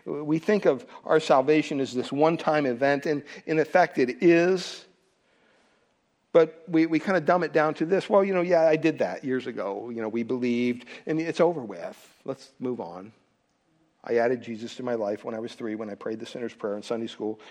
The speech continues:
Why do we have to keep talking about it?" We keep talking about it because our faith in God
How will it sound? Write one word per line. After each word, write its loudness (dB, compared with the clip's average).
Why -6
do -4
we -2
have -4
to -20
keep -12
talking -4
about -4
it?" -14
We 0
keep -6
talking 0
about 2
it -2
because 0
our 4
faith 0
in -2
God 6